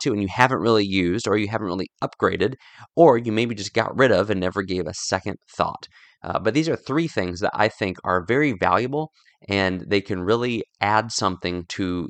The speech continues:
your time on the water. Now, as always, gear is not what makes fishing, but gear is an essential part of fishing. So there's plenty of ways to have a wonderful day on the water, a wonderful season and life on the water, without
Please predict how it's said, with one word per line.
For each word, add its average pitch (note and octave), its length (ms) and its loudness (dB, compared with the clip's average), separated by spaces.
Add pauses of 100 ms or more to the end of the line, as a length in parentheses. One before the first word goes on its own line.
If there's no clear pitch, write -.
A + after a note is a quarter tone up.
your F2+ 160 -2
time G2 380 0
on F2+ 180 0
the F2 80 -2
water. F2 280 -4 (340)
Now, G2 300 4
as A#2 180 6
always, F#2 400 0 (760)
gear B2 460 2
is G2 220 0
not G#2 200 2
what B2+ 160 -2
makes F#2+ 280 -2
fishing, - 300 -2 (500)
but G2+ 380 2
gear G#2 240 2
is G2+ 180 0
an C#2 100 -10
essential F#2 600 -2
part - 320 2
of E2+ 100 -8
fishing. - 300 -8 (400)
So F#2 540 -4 (120)
there's G2+ 300 0 (640)
plenty D3+ 220 4
of G2+ 100 2
ways - 340 -4
to F#2 80 -8
have F#2 140 2
a E2+ 140 2
wonderful G#2 500 4
day E2+ 320 4
on F2 100 0
the F2 80 -2
water, F2 300 -4
a - 20 -6
wonderful G2+ 280 4
season F#2 420 -2
and D#2+ 160 -6
life E2+ 300 2
on E2+ 120 -6
the E2 80 -4
water, E2 280 0 (340)
without F#2+ 640 4